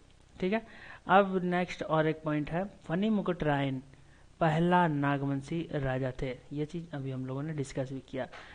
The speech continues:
फनी मुकुट राय के राज में सिक्सटी सिक्स यानी छियासठ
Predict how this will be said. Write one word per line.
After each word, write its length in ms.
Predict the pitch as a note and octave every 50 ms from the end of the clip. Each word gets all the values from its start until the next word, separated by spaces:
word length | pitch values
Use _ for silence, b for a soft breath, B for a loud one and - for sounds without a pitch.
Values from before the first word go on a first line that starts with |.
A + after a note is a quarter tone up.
| B B B B B -
फनी 280 | - D#3 D#3+ E3+ F3 F3
मुकुट 360 | E3 D#3+ D#3 D#3+ D#3+ D3 D#3+
राय 500 | C#3+ C#3 C#3 C#3 C#3 C#3+ D3 D#3 D#3+ D#3+
के 400 | D#3+ - - - - C#3+ C#3 C#3
राज 420 | C3 B2+ C3 C3+ C#3+ D3+ D#3+ D#3
में 440 | D3 C#3 C3+ C3 C3+ D3+ E3 F3 F3 - B B B B B B B B B
सिक्सटी 540 | - - - F#3 F3+ - - - - F#3 F3
सिक्स 520 | E3 - - - F3+ E3 D3 - - -
यानी 260 | D3 D3 C#3+ D3 D#3 D3+
छियासठ 800 | D3 - - - D#3 D#3 E3 E3 - - D#3 C#3+ - - -